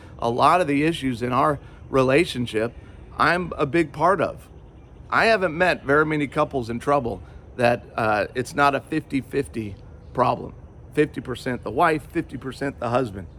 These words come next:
But what the devil wants is to convince you that you're a victim, that this is all your spouse's fault. And if your spouse would just love you better, then you could be more loving.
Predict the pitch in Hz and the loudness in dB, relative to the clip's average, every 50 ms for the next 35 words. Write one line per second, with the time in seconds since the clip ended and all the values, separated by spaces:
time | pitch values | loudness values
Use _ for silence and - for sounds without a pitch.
0 | - - - - - - - - 127 127 - - 120 139 156 151 - - - 139 | -20 -20 -20 -20 -18 -8 0 2 2 2 2 2 2 2 2 2 0 -6 -2 -2
1 | 120 117 113 110 156 170 190 202 202 175 139 123 127 131 135 151 147 - - - | -2 0 0 4 4 4 4 4 2 0 0 0 0 0 0 -2 -2 -6 -12 -12
2 | - - 123 113 110 127 - - 135 127 117 110 139 156 175 156 - - 117 110 | -8 -8 -6 -4 -6 -6 -2 -2 -2 0 2 4 4 4 4 2 -4 -2 -2 -2
3 | 107 110 - - - - - - 123 - - 139 143 156 160 156 160 151 120 120 | -2 -4 -8 -14 -18 -12 -6 -4 -4 -4 0 0 2 4 4 4 2 2 0 -2
4 | 117 - - - 87 78 - - - - - - - - - - - 120 117 - | -4 -4 -8 -16 -16 -16 -18 -18 -20 -20 -20 -20 -20 -18 -10 -4 -4 -4 -2 -2
5 | 165 165 147 139 117 98 - - 139 151 156 156 160 151 147 139 - - 143 131 | -2 -4 -2 -4 -8 -4 2 4 4 6 6 4 2 2 -2 -4 -2 0 0 0
6 | 127 117 110 113 104 - 113 101 95 95 92 92 107 117 110 147 175 190 170 - | 0 0 -6 -10 -10 -6 -4 -4 -4 -4 -4 -6 -6 -2 2 4 4 4 4 2
7 | - 165 147 151 151 147 - - 139 131 120 107 131 170 175 170 - - 131 135 | 0 2 2 2 2 0 -2 -4 -8 -8 -6 -2 -2 -2 -2 -2 -6 -6 0 2
8 | 151 165 165 147 135 139 131 113 127 123 123 123 139 143 147 160 160 160 156 170 | 4 4 2 2 -2 -4 -4 -4 -4 -6 -2 -2 0 0 0 0 -2 -2 -4 -2
9 | 196 226 269 277 269 - - 131 110 135 131 120 120 123 123 120 117 117 - - | 2 2 2 2 2 0 -2 -2 0 -2 0 0 0 -2 -2 -4 -6 -8 -10 -12
10 | - | -14